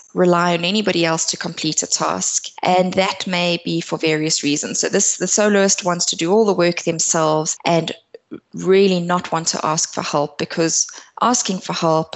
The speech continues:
or delegating equates to failure and therefore shame.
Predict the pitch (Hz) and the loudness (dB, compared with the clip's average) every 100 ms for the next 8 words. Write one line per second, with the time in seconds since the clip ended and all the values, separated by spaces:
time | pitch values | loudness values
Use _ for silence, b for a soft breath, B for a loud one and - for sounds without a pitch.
0 | - 190 185 165 170 160 156 160 170 - | -2 2 2 2 2 2 2 0 -4 -4
1 | 160 - 165 160 - - - - 208 214 | -8 0 2 2 2 0 -4 0 2 4
2 | 208 202 190 - 165 160 151 151 - 156 | 4 2 0 -2 -4 -2 -2 -2 -4 -2
3 | - - 143 98 - | 0 0 0 0 -4